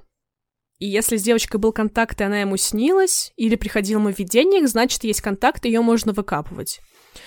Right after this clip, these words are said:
Но потом он же перестал это делать, потому что была когда зима, было холодно спать, и он уже стал всех копать без разбору.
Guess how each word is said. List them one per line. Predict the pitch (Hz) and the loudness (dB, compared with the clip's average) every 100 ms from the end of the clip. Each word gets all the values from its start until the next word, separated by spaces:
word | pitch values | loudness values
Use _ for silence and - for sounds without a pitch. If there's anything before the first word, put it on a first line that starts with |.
| - - | -10 0
Но | |
потом | 269 294 330 | 2 4 2
он | 240 | 2
же | 214 226 | 2 2
перестал | 220 214 - 226 | 2 -2 2 2
это | 202 | 2
делать, | 196 330 | -2 0
потому | - 202 | 0 -2
что | - | -2
была | 165 156 151 | -4 -4 -4
когда | 180 | -4
зима, | 170 175 202 277 311 | -4 -2 2 4 4
было | 277 196 | 2 0
холодно | 185 196 175 165 156 | 0 0 0 -2 -4
спать, | - - 277 320 - | -2 2 2 2 -2
и | 220 | 2
он | 247 | 2
уже | 214 | 2
стал | 196 220 226 | 0 0 -2
всех | - 208 | -2 -6
копать | - 180 185 | -6 -6 -6
без | 175 175 | -4 -4
разбору. | 160 160 170 156 160 | -6 -8 -8 -8 -8